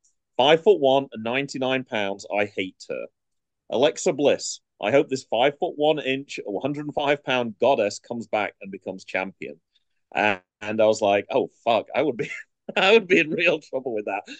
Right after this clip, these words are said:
And I, the quote was, "I hate her." That was not me. <laughs>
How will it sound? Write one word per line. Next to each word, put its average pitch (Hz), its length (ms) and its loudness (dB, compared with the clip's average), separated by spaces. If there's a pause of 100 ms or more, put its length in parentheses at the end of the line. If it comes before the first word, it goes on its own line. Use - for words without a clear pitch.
(200)
And 151 360 4
I, 151 120 4 (140)
the 170 80 0
quote 214 280 4
was, 170 240 0
"I 180 140 -2
hate 180 260 -2
her." 123 240 -2
That 202 160 0
was 233 80 0
not 220 160 -4
me. 262 300 -6
<laughs> - 40 -20